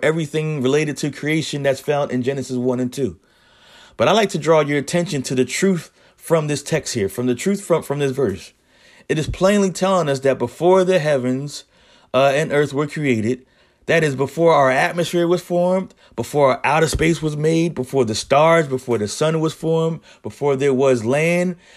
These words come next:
and even before his abode in heaven was created, he existed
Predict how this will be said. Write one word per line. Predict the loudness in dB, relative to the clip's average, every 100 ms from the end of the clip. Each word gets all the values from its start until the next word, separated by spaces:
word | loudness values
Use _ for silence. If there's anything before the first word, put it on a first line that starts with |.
| -14
and | -8 -4
even | -2 -2
before | -4 0 2
his | 4 2
abode | 0 2 4 4
in | 2 -2
heaven | -2 0 0
was | -2 -4
created, | -4 0 2 0 -4 _ -20
he | _ -6
existed | -4 0 0 2 -2